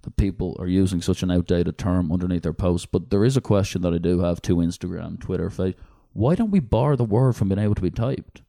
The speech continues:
If you're trying to tell me that we don't have the coding and technological capabilities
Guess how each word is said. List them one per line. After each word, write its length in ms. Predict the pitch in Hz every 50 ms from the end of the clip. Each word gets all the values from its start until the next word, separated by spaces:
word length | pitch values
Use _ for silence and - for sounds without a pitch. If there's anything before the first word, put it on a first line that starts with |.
| _ - -
If 160 | - 151 -
you're 120 | 143 165 156
trying 500 | - - - - - 139 196 214 208 -
to 100 | 180 143
tell 320 | - 143 143 131 120 113
me 300 | 101 80 71 69 87 - _ _ _ _ _ _ _
that 80 | 101
we 120 | 107 120 120
don't 280 | 104 - 131 135 139
have 120 | 135 139 107
the 80 | 113
coding 640 | 90 - - - 127 131 147 151 147 156 156 143 -
and 140 | - 117 107
technological 640 | - 127 123 - - 117 110 110 107 110 - 95 92
capabilities 880 | - - 113 123 131 - 117 104 117 107 90 85 78 - - -